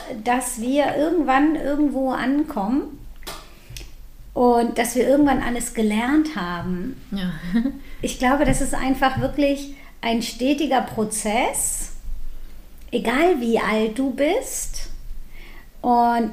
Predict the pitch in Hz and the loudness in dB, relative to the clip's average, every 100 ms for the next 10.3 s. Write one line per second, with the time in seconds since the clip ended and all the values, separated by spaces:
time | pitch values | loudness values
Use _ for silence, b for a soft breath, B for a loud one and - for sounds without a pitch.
0 | - 262 - 381 339 330 330 311 302 311 | -2 -2 2 4 4 2 0 0 0 -2
1 | - 269 262 - - 285 285 285 285 - | -2 -4 -8 -10 -4 0 0 -2 -6 -4
2 | 480 480 226 185 185 B B B - 226 | 0 2 2 0 -4 B B B 0 0
3 | 220 320 302 311 320 - 311 349 - 277 | 2 -2 2 4 4 2 2 2 0 0
4 | 262 - 262 277 - 254 269 285 247 233 | 0 -2 -2 -2 -2 -2 4 4 4 2
5 | 220 - 277 381 - - 190 170 - - | 0 2 2 2 0 -2 -2 -2 -6 -14
6 | b b b b - - - - - 233 | b b b b -20 -20 -20 -12 0 2
7 | 233 233 285 254 262 247 247 220 - - | 4 2 0 2 4 4 2 0 -6 -8
8 | - - - 285 285 381 381 208 240 247 | -10 -8 0 2 4 2 0 0 2 4
9 | 254 247 240 240 214 220 254 - - 240 | 4 4 0 0 0 2 2 2 0 4
10 | 202 202 | 6 6